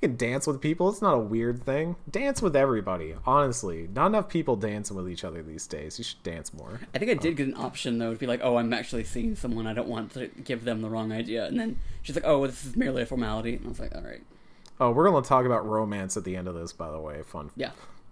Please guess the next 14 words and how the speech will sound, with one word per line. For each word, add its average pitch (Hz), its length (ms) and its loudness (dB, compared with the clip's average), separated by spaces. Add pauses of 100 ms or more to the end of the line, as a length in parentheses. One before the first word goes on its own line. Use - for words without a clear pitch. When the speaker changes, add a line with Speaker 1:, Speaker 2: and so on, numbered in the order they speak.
Speaker 1:
fun 82 200 -8
fact. - 400 -10 (200)
<laughs> 131 200 -4
Uh, 147 180 8 (580)
because 123 300 2
I 127 120 4
got, 117 380 0 (400)
I 120 80 0
got 120 140 4
a 104 60 2
bone 107 340 -2
to 95 100 -2
pick. - 500 -4 (240)
But 104 300 2